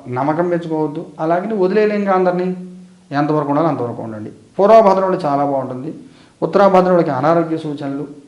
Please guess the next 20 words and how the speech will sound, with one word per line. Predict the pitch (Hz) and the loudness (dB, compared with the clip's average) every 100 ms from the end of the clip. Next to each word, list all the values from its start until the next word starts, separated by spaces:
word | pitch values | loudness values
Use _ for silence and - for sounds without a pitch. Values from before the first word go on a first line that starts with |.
| - _ _ | -20 _ _
అనని | 127 160 175 | -2 0 2
మాటలు | 165 156 160 - | 0 0 -2 -4
అన్నారని, | 131 135 135 139 143 | -2 0 0 -4 -6
చేయని | - 131 135 | -8 -8 -8
పని | 135 - | -10 -8
చేశారని, | 120 123 120 117 120 - - - - | -10 -6 -8 -8 -10 -16 -20 -20 -6
కొంత | 165 | -2
ఇబ్బంది | 156 143 170 165 | -2 0 -2 0
పెట్టే | 151 156 | -2 -2
ప్రయత్నాలు | - 143 151 - 151 143 | -2 -4 -4 -4 -6 -4
జరుగుతాయి. | 143 131 127 - 185 - | -6 -8 -10 -12 -14 -12
ఎవరిని | 120 127 135 | -8 -8 -10
పట్టించుకోవద్దు. | - 120 123 127 123 143 143 - | -10 -12 -12 -12 -10 -12 -10 -4
భగవంతుని | 139 170 165 165 147 | -2 -2 -4 -6 -4
ఆశ్రయించండి, | 139 135 135 127 127 127 147 - - - _ - | -4 -6 -10 -10 -10 -8 -10 -10 -18 -20 _ -10
దుర్గాదేవిని | 120 139 143 143 147 143 135 | -6 -2 2 2 2 -2 -2
ఆరాధించండి. | 120 123 117 113 113 110 | -2 -2 -4 -8 -10 -10
మీ | 117 | -10
అందరూ | 113 110 110 | -10 -10 -10
కూడా | 120 113 117 | -10 -10 -14